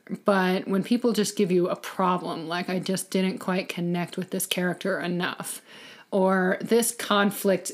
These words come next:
felt too forced, I didn't really believe that would happen,"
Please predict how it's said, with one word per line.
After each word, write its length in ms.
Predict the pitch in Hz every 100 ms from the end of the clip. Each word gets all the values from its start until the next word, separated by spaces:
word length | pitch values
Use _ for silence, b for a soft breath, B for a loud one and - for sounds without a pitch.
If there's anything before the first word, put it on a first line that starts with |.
| -
felt 480 | - - 185 202 -
too 360 | - 196 175
forced, 720 | 156 - - 185 - - - -
I 100 | 180
didn't 360 | 185 185 -
really 340 | 190 185 185 170
believe 540 | - 170 165 185 175
that 180 | 175 170
would 140 | 180
happen," 640 | - 175 175 - - 123